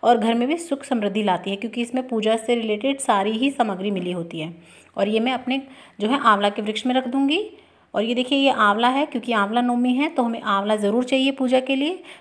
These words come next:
तो अब एक एक आंवला हम सभी भगवानों को इस तरह से अर्पित कर देंगे। साथ ही साथ आंवला हमें आंवला के पेड़ में भी चढ़ाना है इस तरह से। और ये मैंने यहाँ पे कुछ फल ले लिए हैं।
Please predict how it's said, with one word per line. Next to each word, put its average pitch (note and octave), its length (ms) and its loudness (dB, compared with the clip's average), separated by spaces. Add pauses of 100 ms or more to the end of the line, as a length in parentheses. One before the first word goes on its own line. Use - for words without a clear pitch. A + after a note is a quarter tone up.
तो A3 100 2
अब A3+ 360 2
एक A3+ 120 2
एक B3+ 140 4
आंवला A3 260 0
हम D#4 200 -4
सभी A3 260 0
भगवानों G3+ 400 -2
को A#3 120 -4
इस C4 180 -4
तरह G3+ 180 -6
से G#3 140 -8
अर्पित A3 280 -8
कर G#3+ 140 2
देंगे। A#3 340 -2 (100)
साथ A#3+ 260 0
ही C4+ 60 -2
साथ C4 240 2
आंवला A#3 240 2
हमें B3 220 0
आंवला A3 340 -2
के E4+ 160 -4
पेड़ G#3+ 280 2
में A3 160 -2
भी C#4 140 0
चढ़ाना F#3+ 420 -4
है F3+ 200 -10 (400)
इस A3 180 -8
तरह F3+ 280 -6
से। D#3 200 -14 (460)
और G#3+ 120 0
ये A3+ 120 -2
मैंने A3+ 200 -2
यहाँ A#3 140 -2
पे A3+ 120 -4
कुछ B3 160 -6
फल G#3+ 180 0
ले A#3 160 2
लिए A#3+ 160 0
हैं। C4 220 0